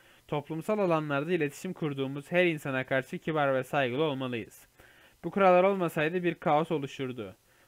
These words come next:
Toplum huzursuz olduğu gibi suç oranı da ülke çapında artardı. Milletimizi en doğru şekilde gösterebilmek için hu-, ve huzur için bu kurallara uymalıyız. Dokuzuncu etkinlik,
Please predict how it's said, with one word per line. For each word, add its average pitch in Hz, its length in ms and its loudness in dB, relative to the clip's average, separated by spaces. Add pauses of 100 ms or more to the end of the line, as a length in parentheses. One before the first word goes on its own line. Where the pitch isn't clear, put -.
(120)
Toplum 190 400 -2
huzursuz 170 400 -2
olduğu 165 280 2
gibi 165 240 -2
suç - 280 -10
oranı 143 300 0
da 175 80 -2
ülke 156 220 -6
çapında 143 460 -4
artardı. 120 640 0 (420)
Milletimizi 170 500 -4
en 185 260 0
doğru 160 180 2
şekilde 156 340 -6
gösterebilmek 143 760 -4
için 196 200 -8
hu-, 170 200 -10 (500)
ve 131 180 -2
huzur 143 380 -4
için 180 280 -6
bu 165 60 -8
kurallara 139 480 0
uymalıyız. 123 720 -6 (1600)
Dokuzuncu 147 420 -4
etkinlik, 139 680 -6